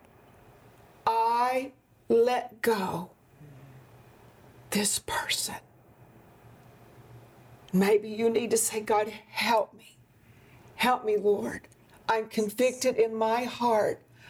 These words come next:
of the truth right now that I need to forgive.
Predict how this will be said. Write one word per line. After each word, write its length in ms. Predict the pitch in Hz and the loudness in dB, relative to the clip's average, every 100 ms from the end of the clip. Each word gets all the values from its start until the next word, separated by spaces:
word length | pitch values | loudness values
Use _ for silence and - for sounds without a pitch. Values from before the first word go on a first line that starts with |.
| - | -2
of 220 | 220 208 | 0 2
the 120 | 220 | 2
truth 580 | 226 - 294 247 196 196 - | 0 -2 2 2 2 -2 -2
right 300 | 208 220 - | 0 0 -2
now 500 | 208 208 202 196 196 - - - | 0 0 0 -2 -6 -16 -20 -10
that 180 | - 220 - | -2 -2 2
I 260 | 214 208 | 2 2
need 460 | 214 220 233 202 - | 0 2 2 0 -4
to 180 | - - | -8 -8
forgive. 960 | - 196 196 - 202 208 214 214 - | -6 -4 -2 -2 -2 0 -2 -6 -12